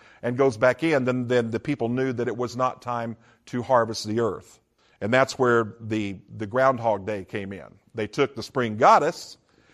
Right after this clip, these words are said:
and decided to make it a little bit more cuter, and so they added the groundhog. And Ostara is March twentieth through the twenty-third. It's also a spring goddess. Beltane is May first. We call it May Day.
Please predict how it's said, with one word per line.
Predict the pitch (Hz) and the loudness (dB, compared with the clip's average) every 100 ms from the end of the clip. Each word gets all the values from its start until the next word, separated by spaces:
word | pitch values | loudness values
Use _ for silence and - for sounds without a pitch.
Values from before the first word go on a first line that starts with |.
| _ - | _ -2
and | 170 185 147 | -2 -2 -8
decided | 131 147 143 135 | 0 4 4 2
to | |
make | 143 143 | -4 -2
it | 127 | 0
a | |
little | 151 202 | 4 4
bit | 165 151 | 4 0
more | 135 120 | 0 -2
cuter, | - 285 196 247 - _ _ _ _ - | 0 2 4 2 -4 _ _ _ _ -4
and | 135 135 | -2 0
so | 147 135 | 2 4
they | 131 127 | 4 6
added | 123 135 | 4 4
the | 160 | -2
groundhog. | 190 196 151 123 90 - _ _ _ _ _ - - | 2 2 4 2 0 -4 _ _ _ _ _ -20 0
And | 139 156 147 | 6 6 4
Ostara | 104 139 - 220 220 151 185 - - - _ _ - | 4 2 6 8 10 10 8 4 -20 -20 _ _ 2
is | 131 127 | 2 2
March | 127 143 160 - | 4 4 4 2
twentieth | - 165 170 175 - | 0 0 2 -2 0
through | 143 | -2
the | 123 | -2
twenty-third. | - 143 127 - 131 143 160 | -2 -2 -2 2 4 4 2
It's | - 113 | -4 0
also | 139 139 - 127 | 4 4 2 -2
a | |
spring | 113 - 131 120 | -2 -4 -4 0
goddess. | 123 123 156 - - - _ _ _ _ _ - | 2 2 0 -6 -16 -18 _ _ _ _ _ -2
Beltane | 117 180 208 208 190 196 185 | 6 8 6 4 2 2 -2
is | 139 | -6
May | 127 160 165 | -2 -2 -2
first. | - 185 208 - - | 2 4 4 0 -12
We | 120 147 | -6 -6
call | 151 156 143 | 2 4 6
it | 123 120 | 4 0
May | 127 175 | -2 -2
Day. | 175 175 190 214 | 0 0 0 -2